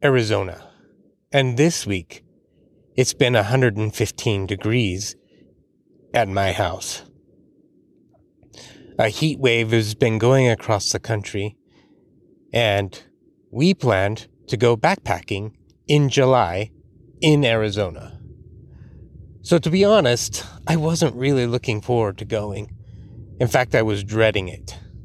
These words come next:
I was afraid that it was gonna get too hot and we might have somebody pass out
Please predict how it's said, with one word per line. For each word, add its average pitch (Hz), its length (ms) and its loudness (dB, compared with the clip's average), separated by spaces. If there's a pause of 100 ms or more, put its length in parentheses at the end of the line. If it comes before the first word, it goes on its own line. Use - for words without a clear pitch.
(160)
I 110 160 0
was 117 180 0
afraid 127 540 0
that 98 120 -2
it 95 60 -6
was 95 160 -8
gonna 98 220 -2
get 90 260 -8 (420)
too 127 200 2
hot - 580 -2
and 92 480 -2 (480)
we 92 200 -4
might 98 280 0
have 104 580 -2 (1400)
somebody 110 500 0
pass - 460 -2
out 117 460 0